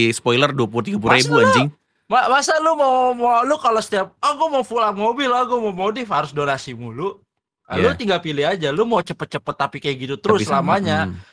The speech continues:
Speaker 2: Atau lu tunggu ada waktu, tapi nanti bakal ada perubahan yang besar. Dan itu pasti berasa di kalian.
Speaker 1: Oke, menyangkut bengkel,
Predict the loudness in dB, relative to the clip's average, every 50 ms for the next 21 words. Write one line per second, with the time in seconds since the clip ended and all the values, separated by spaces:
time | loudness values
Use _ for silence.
0 | _ _ -2 -2 -2 0 0 0 2 4 2 2 2 2 2 2 2 2 2 4
1 | 4 4 4 2 0 -4 -2 -2 0 2 2 2 2 0 -2 _ -4 -2 -2 -2
2 | -2 -4 -6 -6 -6 -4 -4 -4 -4 -4 -4 -4 -6 -6 -4 -4 -6 -6 -6 -8
3 | -8 -8 -6 -6 -8 -8 -8 -8 -10 -10 -10 -12 -12 -12 -14 _ _ _ _ _
4 | _ _ _ _ _ _ _ -6 -4 -4 -4 -4 -6 -6 -6 -4 -4 -4 -4 -6
5 | -6 -4 -4 -4 -4 -4 -6 -8 -8 -10 -12 -12 -12 -12 -14 -16 _ _ _ _
6 | _ _ _ -6 -4 -2 0 -2 -2 -2 -2 -2 2 2 2 2 0 -2 -8 -8
7 | -4 0 2 2 2 2 -2 -2 0 0 0 0 -2